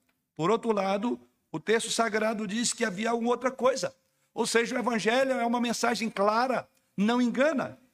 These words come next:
E ele fala do trabalho, verso de número, "e do, e todo o trabalho que passaram no Egito, e como o Senhor os livrara."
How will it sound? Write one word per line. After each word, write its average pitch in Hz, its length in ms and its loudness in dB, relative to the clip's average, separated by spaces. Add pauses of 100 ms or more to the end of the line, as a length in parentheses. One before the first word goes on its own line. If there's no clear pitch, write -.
(280)
E 240 400 0
ele 226 260 2
fala 214 380 2
do 180 180 -4
trabalho, 185 840 0
verso 185 320 0
de 180 140 -2
número, 175 280 0
"e 208 160 -2 (200)
do, 214 500 -2
e 196 80 -4
todo 269 520 0
o - 40 -6
trabalho 214 580 0
que - 120 -4
passaram 190 680 -2
no 185 100 -4
Egito, 151 460 -4 (300)
e 254 160 2
como 277 500 0
o 240 60 -2
Senhor 202 360 -2
os 202 120 -4
livrara." 175 580 -4